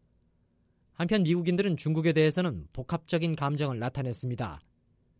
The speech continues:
중국은 쿠바, 이집트와 함께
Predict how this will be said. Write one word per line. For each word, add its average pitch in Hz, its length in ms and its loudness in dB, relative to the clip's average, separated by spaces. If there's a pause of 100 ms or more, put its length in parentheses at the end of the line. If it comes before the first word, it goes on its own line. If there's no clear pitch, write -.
(460)
중국은 165 400 0
쿠바, 160 480 0
이집트와 147 500 -4
함께 143 460 -2